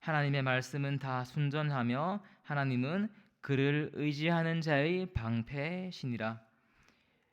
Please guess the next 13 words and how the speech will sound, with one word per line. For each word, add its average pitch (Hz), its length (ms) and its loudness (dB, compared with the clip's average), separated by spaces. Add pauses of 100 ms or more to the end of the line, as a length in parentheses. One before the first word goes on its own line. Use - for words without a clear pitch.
(200)
여기 127 180 4
순전하다는 156 800 2
것은 127 520 -2 (300)
찌꺼기나 147 880 0
불순물이 135 800 -2
전혀 127 640 0
없음을 131 960 -4
말합니다. 110 540 -2
그래서 165 520 4 (300)
이 143 220 -4
순수한 175 640 0
말씀을 127 520 -2
우리는 120 460 0